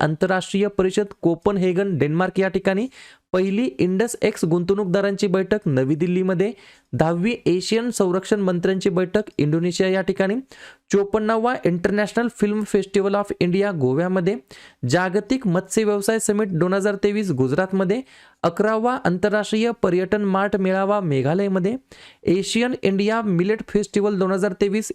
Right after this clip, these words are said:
इंडोनेशियामध्ये, संयुक्त राष्ट्र हवामान बदल म्हणजेच कॉप ट्वेंटी एट यूएईमध्ये आणि जी सत्याहत्तर शिखर परिषद दोन हजार चोवीस युगांडा या ठिकाणी होणार आहे. पुढचा प्रश्न, प्रश्न क्रमांक चौथा, महत्त्वाचा प्रश्न आहे, नॅशनल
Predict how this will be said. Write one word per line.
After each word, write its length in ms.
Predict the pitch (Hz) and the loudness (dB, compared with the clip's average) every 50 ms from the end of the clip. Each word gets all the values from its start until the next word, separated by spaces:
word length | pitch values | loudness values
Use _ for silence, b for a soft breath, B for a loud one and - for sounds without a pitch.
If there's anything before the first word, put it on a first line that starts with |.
| - | -2
इंडोनेशियामध्ये, 800 | - 139 143 151 175 180 185 175 - 196 196 190 196 175 190 226 262 - B B B B B B B B | 0 0 2 2 0 0 0 0 0 0 0 0 0 0 0 -2 -4 -6 B B B B B B B B
संयुक्त 580 | - - - 196 196 208 220 226 220 - - 254 | -4 -2 0 0 2 0 -2 -2 -4 0 0 2
राष्ट्र 420 | 240 226 196 175 - - - 226 - - | 2 2 0 -2 0 0 0 0 2 2
हवामान 400 | 175 175 190 196 196 214 220 214 | 2 2 2 2 0 0 0 2
बदल 300 | 180 185 175 202 214 208 | 2 2 2 2 0 2
म्हणजेच 320 | 180 170 175 175 214 214 - _ | 0 2 2 0 0 -2 -2 _
कॉप 180 | - 196 226 - - _ | 0 0 0 -2 -2 _
ट्वेंटी 280 | - 202 190 180 208 190 - - | 0 0 2 0 -2 0 2 2
एट 200 | 202 220 - - - - | 0 0 -2 -4 -4 -2
यूएईमध्ये 960 | 147 131 151 185 202 - - 190 208 - - - 190 196 190 196 180 202 214 247 - B B B B B B | 0 0 0 0 0 0 0 0 0 -2 -2 -2 -2 0 0 0 0 0 -2 -4 -8 B B B B B B
आणि 140 | - 175 185 | -2 0 0
जी 280 | 170 143 147 214 240 254 | 0 0 0 0 -2 -2
सत्याहत्तर 640 | - - - 175 - _ - 214 202 202 - - 226 | -4 -4 -4 -4 -4 _ 0 0 0 2 0 -2 -2
शिखर 400 | 214 - - 185 - - 196 208 | 0 -2 -4 -2 0 0 0 0
परिषद 380 | 202 - 185 175 175 - 196 180 | 0 0 0 0 0 0 -2 0
दोन 160 | 160 180 175 | 0 0 0
हजार 200 | 175 170 180 175 | 2 0 0 -2
चोवीस 340 | 170 - 185 180 196 202 - | 0 0 0 0 0 -2 -2
युगांडा 440 | 165 139 143 135 143 147 147 143 165 | 0 0 2 2 2 0 0 0 0
या 160 | 170 156 131 | 0 0 0
ठिकाणी 320 | 120 139 131 - 139 170 214 - | 0 -2 -2 0 0 -2 0 0
होणार 240 | 170 143 120 117 107 | 0 0 0 0 0
आहे. 200 | 113 113 113 - B B B B B B B B | 0 -2 -2 -4 B B B B B B B B
पुढचा 220 | - 175 180 220 226 | -2 0 0 0 0
प्रश्न, 240 | 220 220 208 - 220 | 0 -2 -2 -2 -2
प्रश्न 260 | - 170 - - 185 | -2 -2 -2 -2 -2
क्रमांक 360 | 170 180 180 185 196 196 196 | 0 0 0 -2 0 0 -2
चौथा, 360 | 185 - 175 165 165 190 190 | 0 0 0 0 0 0 0
महत्त्वाचा 480 | 180 160 151 160 - 175 185 170 - 185 | 0 0 0 0 0 -2 0 0 0 0
प्रश्न 300 | 175 180 175 - 190 196 | 0 -2 -2 -2 -2 0
आहे, 200 | 196 196 233 269 262 B B B B B B B _ | 0 0 -2 -4 -6 B B B B B B B _
नॅशनल 640 | 135 143 170 190 202 190 - - - 226 247 254 262 | -2 0 0 0 0 -2 -6 -4 -2 0 0 0 -2